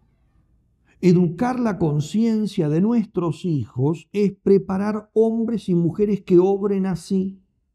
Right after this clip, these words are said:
que sean capaces de guiarse a sí mismos, de hacerse cargo de las cosas personales y sociales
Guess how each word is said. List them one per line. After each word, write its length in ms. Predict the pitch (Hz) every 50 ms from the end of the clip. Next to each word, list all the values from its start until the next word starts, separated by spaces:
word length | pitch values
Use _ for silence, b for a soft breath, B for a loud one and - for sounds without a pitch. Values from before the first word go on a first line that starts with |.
| _ _ _ _ _ _ _ _ _ _ _ _ _ _ _ _ _ -
que 100 | 143 135
sean 320 | 127 139 202 202 220 208
capaces 580 | - 190 170 160 - 202 196 196 196 - 185 165
de 80 | 170
guiarse 440 | 165 165 170 175 190 196 190 - 190
a 40 | 151
sí 200 | - - 160 156
mismos, 640 | 165 175 175 160 156 165 165 - - - _ _ _ _ _ _ _ _ _ _ _ _ -
de 140 | 131 160
hacerse 580 | 165 139 - 190 202 208 202 202 - 180 156 -
cargo 420 | - 202 185 190 202 220 208 214
de 100 | 196 190
las 160 | 170 156 131 -
cosas 420 | _ - 170 160 - 202 180 -
personales 760 | _ - 165 147 131 - 147 131 135 139 151 170 170 160 -
y 80 | 170 139
sociales 920 | 127 - 156 135 - - - 185 180 175 165 147 135 135 147 143 - _